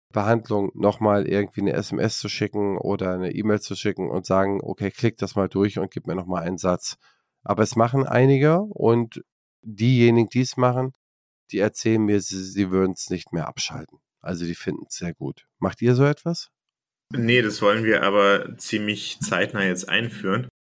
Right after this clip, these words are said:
Speaker 2: Genau dazu hätte ich nämlich doch eine genauere Nachfrage. Wie genau würdest du das dann einführen? Gibt es irgendwie eine Prozentzahl, die, äh, Mitarbeiterin oder der Mitarbeiter erreichen muss, achtzig, neunzig Prozent?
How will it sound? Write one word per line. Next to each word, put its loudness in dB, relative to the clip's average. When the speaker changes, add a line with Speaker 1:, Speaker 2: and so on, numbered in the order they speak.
Speaker 2:
Genau 0
dazu -2
hätte 0
ich -4
nämlich -4
doch -4
eine -6
genauere -4
Nachfrage. -6
Wie -6
genau 0
würdest 0
du 0
das -2
dann -4
einführen? -4
Gibt -6
es -12
irgendwie 0
eine -2
Prozentzahl, -2
die, -4
äh, -4
Mitarbeiterin -4
oder -6
der -6
Mitarbeiter -4
erreichen -2
muss, -6
achtzig, -6
neunzig -4
Prozent? -4